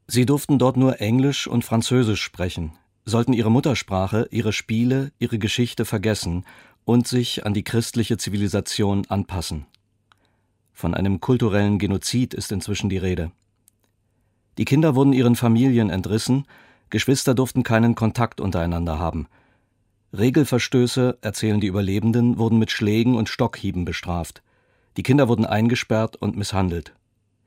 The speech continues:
Viele, die versuchten zu fliehen, starben auf der Flucht oder durch Suizid. Was lange schon erzählt wurde, war nicht mehr zu leugnen, als letztes Jahr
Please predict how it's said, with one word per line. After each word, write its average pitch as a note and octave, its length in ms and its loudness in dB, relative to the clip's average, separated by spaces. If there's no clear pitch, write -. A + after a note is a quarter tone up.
Viele, E3 320 2
die B2 100 2
versuchten C3 480 0
zu C3 140 -2
fliehen, B2 520 -2
starben A#2+ 420 0
auf - 120 -6
der A2+ 100 0
Flucht - 540 -4
oder G#2+ 200 0
durch G2+ 220 -2
Suizid. G2 680 -6
Was A2 160 0
lange C3+ 260 2
schon B2+ 160 0
erzählt A#2+ 440 0
wurde, C3 460 -2
war A2+ 140 0
nicht C3 220 0
mehr B2 100 2
zu - 140 -2
leugnen, A#2 560 0
als G#2+ 200 -6
letztes A2+ 460 -4
Jahr G2+ 300 0